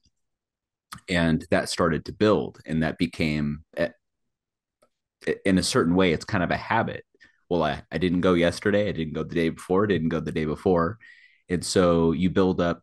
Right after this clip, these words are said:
a little bit of, uh, resistance to doing one of your outlets, and so there was always an excuse. But then,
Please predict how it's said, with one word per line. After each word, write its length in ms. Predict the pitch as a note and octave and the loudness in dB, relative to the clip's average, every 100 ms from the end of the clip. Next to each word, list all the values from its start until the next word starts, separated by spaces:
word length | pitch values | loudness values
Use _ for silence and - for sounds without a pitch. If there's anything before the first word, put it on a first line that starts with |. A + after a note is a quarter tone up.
| - | -8
a 60 | E2 | -6
little 240 | E2+ E2+ | -2 -2
bit 180 | D#2 D#2+ | -2 -4
of, 300 | D#2 D#2 D2+ - | -4 -6 -8 -6
uh, 380 | D2 C#2+ C#2+ C#2+ | -4 -2 -4 -4
resistance 840 | D2+ D2+ F#2+ A2+ - - - - - - | -4 0 0 0 -2 -4 -6 -10 -12 -4
to 80 | E2 | 0
doing 520 | F#2 E2+ D2+ C#2 D2+ | 4 4 4 2 0
one 160 | D#2+ | 0
of 80 | D2 | 0
your 160 | D2 C#2 | -2 -2
outlets, 640 | C2+ - C2+ B1+ - - _ _ _ _ _ _ _ | -2 -4 -8 -8 -10 -12 _ _ _ _ _ _ _
and 600 | F#2+ E2+ E2+ E2 E2 E2 - - | 0 2 4 4 4 2 -4 -10
so 300 | - - F#2 | -2 2 4
there 120 | F2+ | 4
was 160 | E2+ E2 | 2 2
always 300 | E2+ D#2+ D#2 | 2 2 0
an 60 | C#2 | -6
excuse. 720 | - - A#2+ B2+ - - - _ _ _ _ _ _ _ - | -8 -2 0 0 -2 -8 -10 _ _ _ _ _ _ _ -4
But 200 | F2 - | -2 2
then, 540 | G2+ F#2+ F2 E2 D#2 | 4 4 4 2 -2